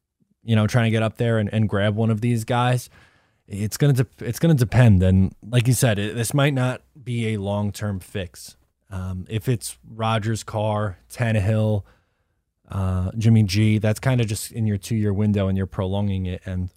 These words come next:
maybe you go to the draft this year or next year. Uh, I'm not opposed to doing it this year.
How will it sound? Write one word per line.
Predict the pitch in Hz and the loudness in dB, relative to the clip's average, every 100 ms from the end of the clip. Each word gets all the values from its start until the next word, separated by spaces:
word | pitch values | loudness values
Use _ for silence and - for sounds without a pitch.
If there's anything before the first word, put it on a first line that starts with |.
| _ _ _ _ _ _ _ _ - | _ _ _ _ _ _ _ _ -14
maybe | 107 120 117 | -6 -2 2
you | 123 | 4
go | 120 131 120 | 4 4 2
to | - | -2
the | 95 | -6
draft | 90 87 92 - - | -6 -8 -10 -16 -10
this | 98 - | -10 -8
year | 90 87 | -8 -6
or | 87 | -8
next | 87 - - | -10 -14 -16
year. | 85 87 _ _ _ _ _ _ _ - | -14 -14 _ _ _ _ _ _ _ -10
Uh, | 98 95 92 90 90 92 | -6 -4 -4 -4 -4 0
I'm | |
not | 113 110 | 0 2
opposed | 110 101 123 110 - | 0 -2 -4 -4 -2
to | 107 | -2
doing | 104 101 | 0 0
it | 101 | 0
this | 101 - | -4 -4
year. | 104 104 | -4 -4